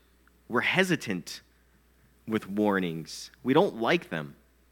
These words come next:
We don't like the confrontation that comes with warnings or the potential pain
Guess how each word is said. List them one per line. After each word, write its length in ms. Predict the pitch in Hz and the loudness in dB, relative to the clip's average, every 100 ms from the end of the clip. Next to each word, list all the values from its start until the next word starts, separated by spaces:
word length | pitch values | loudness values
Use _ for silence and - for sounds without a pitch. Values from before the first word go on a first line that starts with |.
| _ _ _ - - | _ _ _ -20 2
We 120 | 131 156 | 8 10
don't 160 | 214 | 10
like 180 | 185 - | 6 4
the 80 | 139 | 0
confrontation 1200 | - 147 160 - 110 - - 143 - 95 87 85 _ - _ _ _ | 2 2 2 2 -2 -2 -4 -2 -2 -4 -6 -8 _ -20 _ _ _
that 180 | 123 117 | 0 0
comes 440 | - 143 180 151 151 | 2 4 4 4 2
with 240 | 160 - | 2 2
warnings 500 | 127 147 156 165 147 | 0 2 2 0 0
or 80 | 120 | 0
the 80 | 104 | 0
potential 640 | - - - 135 - 117 | -4 -8 -4 -2 0 0
pain 800 | - - - 175 151 98 80 | -2 -6 -4 -4 -2 -4 -6